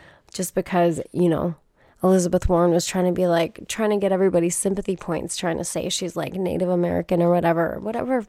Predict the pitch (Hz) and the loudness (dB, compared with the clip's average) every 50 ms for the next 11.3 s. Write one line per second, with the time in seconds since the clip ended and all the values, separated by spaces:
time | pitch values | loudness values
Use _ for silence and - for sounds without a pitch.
0 | _ - - - 233 214 214 202 185 180 - - - 190 175 185 175 - - - | _ -16 -4 -2 0 2 2 2 2 0 0 0 2 2 2 2 0 -2 -2 0
1 | 190 185 185 185 185 - - - - - - 180 175 175 170 165 - - 170 - | 2 4 4 4 4 2 0 -2 -6 -2 2 4 6 6 6 6 4 2 -2 -2
2 | - 170 170 - - - - - - 202 196 190 196 196 180 160 160 156 - - | -4 -4 -4 -4 -6 -10 -10 -6 -4 -2 -2 0 0 0 0 0 -2 -2 -4 -8
3 | - - _ - - - - - - - - - - - - - - - - - | -12 -20 _ -20 -20 -20 -20 -20 -20 -20 -20 -20 -20 -18 -18 -18 -18 -18 -18 -20
4 | - - _ _ _ _ - 214 226 262 254 233 214 185 170 - - 233 220 190 | -20 -20 _ _ _ _ 0 6 8 10 10 10 8 6 4 2 2 0 0 -2
5 | - - - - - - 175 160 - _ _ _ _ _ _ - - - - - | -6 -10 -14 -20 -20 -20 -20 -20 -20 _ _ _ _ _ _ -8 -8 -8 -2 0
6 | - - - - - 175 160 - - 143 - - - - 190 160 - - - 151 | 0 0 0 2 0 0 0 0 -4 -8 -8 -8 -12 -14 -12 -12 -12 -10 -12 -12
7 | 175 - - - - _ _ _ - - - - - - 277 - - - - 339 | -12 -12 -16 -18 -20 _ _ _ -16 -16 -12 -4 -4 -4 -4 -4 -8 -12 -6 -4
8 | 359 359 330 277 226 - 196 202 202 202 190 185 185 190 190 - - - 196 196 | -2 0 0 -2 -2 0 2 4 4 6 6 6 4 4 2 -2 0 0 2 4
9 | 202 208 208 - 254 233 240 233 240 254 277 277 - - - 233 202 202 214 220 | 4 2 0 -2 -2 0 2 2 2 2 0 -2 -2 2 6 6 8 8 6 6
10 | 214 220 220 220 226 214 - 208 - 220 202 202 196 185 175 165 175 196 214 - | 6 6 8 6 6 4 2 0 -2 0 2 2 2 4 2 2 2 0 0 -2
11 | - - 262 247 240 247 | 0 2 4 4 4 2